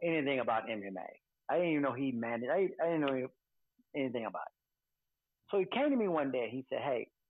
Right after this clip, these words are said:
how would you like to train Tito?" So I'm thinking, "Tito, are you crazy? Man, that is, like, one of my biggest idols." My question to him was, "How in the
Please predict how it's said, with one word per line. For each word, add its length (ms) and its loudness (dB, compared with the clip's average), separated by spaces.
how 260 2
would 160 -2
you 140 -2
like 260 0
to 100 -10
train 460 -8
Tito?" 380 -4
So 60 -8
I'm 100 -8
thinking, 300 -8
"Tito, 200 -2
are 180 0
you 180 -6
crazy? 460 -2
Man, 200 0
that 180 2
is, 80 -4
like, 200 0
one 160 -2
of 60 0
my 120 0
biggest 360 0
idols." 400 2
My 320 2
question 400 -2
to 60 -4
him 180 2
was, 140 -2
"How 160 -4
in 80 0
the 160 -2